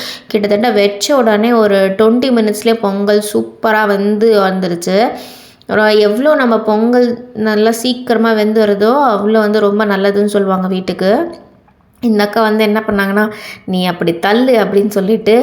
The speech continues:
விறகுலலாம் எடுத்துட்டு வந்து புதுசா அதுக்குள்ள வச்சு, அதுக்கப்புறம் கடகடன்னு இப்படி காத்து அடிக்கும்போது, எப்பவுமே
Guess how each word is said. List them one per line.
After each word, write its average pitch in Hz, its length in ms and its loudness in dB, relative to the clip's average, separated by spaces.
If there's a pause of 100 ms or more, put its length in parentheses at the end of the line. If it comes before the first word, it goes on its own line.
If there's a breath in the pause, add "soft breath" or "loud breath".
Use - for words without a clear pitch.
(420 loud breath)
விறகுலலாம் 202 920 2
எடுத்துட்டு 196 360 -4
வந்து 180 420 -2 (260)
புதுசா 196 500 0 (100)
அதுக்குள்ள 208 480 0
வச்சு, 202 520 -4
அதுக்கப்புறம் 196 540 -2
கடகடன்னு 190 480 0
இப்படி 196 240 -2
காத்து 233 460 0
அடிக்கும்போது, 208 680 0 (440 loud breath)
எப்பவுமே 233 360 0